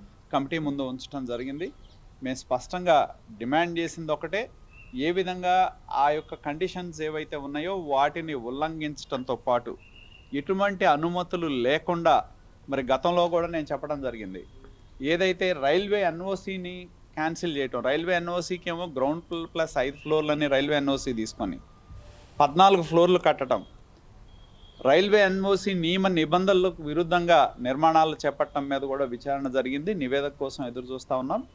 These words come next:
అలాగే ఫైర్ ఎన్ఓసి కూడా తమకున్న అధికారాన్ని, ఐదు సంవత్సరాల కాలంలో తమకున్న అధికారాన్ని ఉపయోగించి ఫైర్ ఎన్ఓసిని కూడా మరి కట్టే స్ట్రక్చర్లతో సంబంధం లేకుండా just లైసె-,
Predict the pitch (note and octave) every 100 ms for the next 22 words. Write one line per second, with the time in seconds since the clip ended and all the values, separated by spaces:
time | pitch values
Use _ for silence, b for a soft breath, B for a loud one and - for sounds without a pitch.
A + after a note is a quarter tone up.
0 | b b b - D3 G3+ A3 - - D#3+
1 | A#3 B3 G#3+ G#3 G3+ G#3 F3+ F3+ G#3+ E3+
2 | E3+ F#3 G3+ G3+ D#3+ E3 F3+ F#3+ F3+ F3
3 | F#3 D#3+ D#3+ E3 D#3+ D#3+ E3 D#3 D#3 D3
4 | E3 E3 E3+ D3+ D3 D3+ D3+ B2+ C#3 D#3+
5 | D3+ C#3 B2+ A#2 A2 G#2 F#2+ - - -
6 | b b b - E3 E3 G#3 G#3 F3+ F#3
7 | G3 F3+ F#3+ F3 E3 D3+ D#3+ D3 - -
8 | - - - - D3 E3 D3+ A#2+ - -
9 | - D#3+ - G#3+ G3+ - E3 - A3 G#3+
10 | G#3+ F3 F3 E3+ F3+ E3+ E3 D#3+ D#3 D#3+
11 | E3 D3 C3+ C#3 - D#3 B2 D3 D#3 A2+